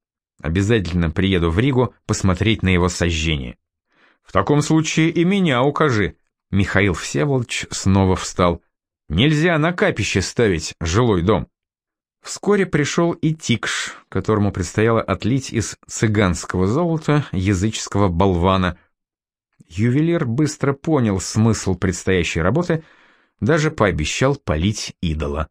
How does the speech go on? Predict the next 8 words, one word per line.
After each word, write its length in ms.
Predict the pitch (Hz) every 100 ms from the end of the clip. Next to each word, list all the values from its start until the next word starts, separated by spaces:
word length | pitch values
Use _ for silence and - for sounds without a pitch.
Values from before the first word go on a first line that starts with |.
| _ -
кровью. 480 | - - - - - _ _ _ _ _ _ _ _ _ _ _ _ _ _ -
На 100 | 117
другой 220 | 160 226
день 200 | 202 196
около 200 | 185 127
полудня 460 | - 104 185 175 165
Норман 580 | 123 156 175 165 160
проводил 580 | 156 135 92 85 101 131